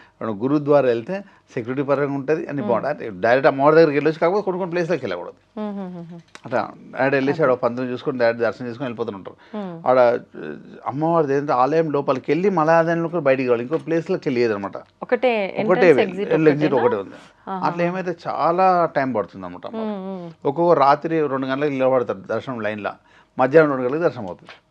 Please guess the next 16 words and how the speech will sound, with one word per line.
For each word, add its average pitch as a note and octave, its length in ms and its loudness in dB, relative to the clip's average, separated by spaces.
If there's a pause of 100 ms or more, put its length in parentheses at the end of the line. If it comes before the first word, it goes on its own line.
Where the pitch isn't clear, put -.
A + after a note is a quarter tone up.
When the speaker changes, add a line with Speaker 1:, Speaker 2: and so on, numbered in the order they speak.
Speaker 2:
అంటే A#3+ 240 2
ఆలయం C#4 420 6
మూసివేయరా A#3+ 760 -2
నైట్? C4+ 160 0
Speaker 1:
ఆలయం G#3+ 200 6
మూసేస్తారు G#3+ 560 2
Speaker 2:
ఆ. A2 80 0
Speaker 1:
లైన్లో. F3 380 4
అప్పుడు A2 200 2
ఆలయం C#3 440 4
గేట్ E3+ 180 2
ఓపెన్ G3 240 -2
చేయని G3 140 -4
లోపల F3+ 280 2
రావాలి D3+ 240 8
కదా. G2+ 220 -2